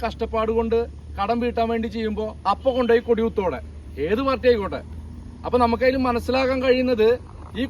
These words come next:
കൊടി കുത്തണത് കിമ്പളം മേടിക്കാനാണ്, ആ പാവപ്പെട്ടവനെ പിഴിയാൻ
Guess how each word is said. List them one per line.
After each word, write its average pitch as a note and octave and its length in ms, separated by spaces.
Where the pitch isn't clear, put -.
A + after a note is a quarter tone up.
കൊടി B3 280
കുത്തണത് B3+ 440
കിമ്പളം A3 340
മേടിക്കാനാണ്, G#3+ 520
ആ - 20
പാവപ്പെട്ടവനെ A#3 580
പിഴിയാൻ G#3+ 280